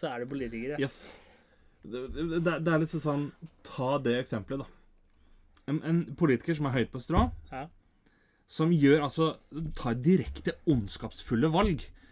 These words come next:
Speaker 2: Men
Speaker 1: Ja.
Speaker 2: han er jo gjemt bak kongresser og senater og sånt, så du får liksom aldri plukka han.
Speaker 1: Nei,
Speaker 2: Så han
Speaker 1: også
Speaker 2: kan fortsette å gjøre onde valg.
Speaker 1: Og det er en ting som også djevelen er veldig flink til. Det er å sjarmere over og prate.
Speaker 2: Yes! Så jeg
Speaker 1: Prate,
Speaker 2: tror
Speaker 1: altså de, han sier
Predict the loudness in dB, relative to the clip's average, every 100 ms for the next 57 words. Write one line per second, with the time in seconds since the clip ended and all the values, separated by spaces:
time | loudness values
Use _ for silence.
0 | -20 -4 4 6 6 2 _ _ -4 -2
1 | 4 6 6 6 4 2 -2 -4 -4 -6
2 | -4 2 2 2 -2 -4 -4 -4 -2 0
3 | 0 -2 -4 -6 -4 -4 -2 0 2 4
4 | 2 2 0 0 -2 0 0 0 -2 -2
5 | -2 -8 -2 2 4 4 4 2 2 2
6 | 0 4 4 6 8 8 6 2 -4 -2
7 | 0 0 0 0 -2 -6 -8 0 2 2
8 | 0 -8 -2 2 2 0 -4 -4 -4 -4
9 | -8 -6 -8 -8 -10 -6 -4 -4 -6 -6
10 | -6 -6 -6 -6 -6 -6 -10 -16 -16 -8
11 | -4 -4 -2 4 4 4 0 -4 -4 -6
12 | -10 -20 -20 -20 -4 0 4 8 8 8
13 | 8 6 4 0 0 2 2 0 0 -2
14 | 0 2 2 4